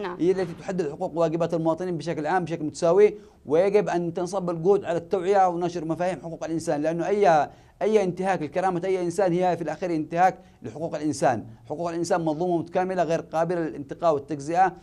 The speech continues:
Speaker 2: نحن نتكلم عن حقوق اقتصادية، حقوق اجتماعية، حقوق ثقافية، حقوق سياسية، كلها منظومة متكاملة. وهذه طبعا هي م-، محمية أو م-، مؤطرة ضمن، آه، م-، منظومة تشريعات وطنية يفترض أن تكون م-، يعني حامية وضامنة لكل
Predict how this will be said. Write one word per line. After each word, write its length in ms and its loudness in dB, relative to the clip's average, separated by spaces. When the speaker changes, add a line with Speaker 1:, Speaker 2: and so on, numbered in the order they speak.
Speaker 2:
نحن 260 -2
نتكلم 360 -2
عن 200 -12
حقوق 160 -6
اقتصادية، 600 -2
حقوق 260 -8
اجتماعية، 440 -4
حقوق 240 -10
ثقافية، 380 -2
حقوق 220 -10
سياسية، 300 -4
كلها 220 0
منظومة 240 -2
متكاملة. 460 0
وهذه 380 2
طبعا 360 2
هي 140 2
م-، 320 0
محمية 420 0
أو 160 2
م-، 380 -4
مؤطرة 480 0
ضمن، 360 -2
آه، 160 -6
م-، 420 -10
منظومة 360 -4
تشريعات 540 -4
وطنية 440 -2
يفترض 420 0
أن 120 -6
تكون 240 -6
م-، 160 -8
يعني 380 -4
حامية 500 2
وضامنة 1120 0
لكل 340 -4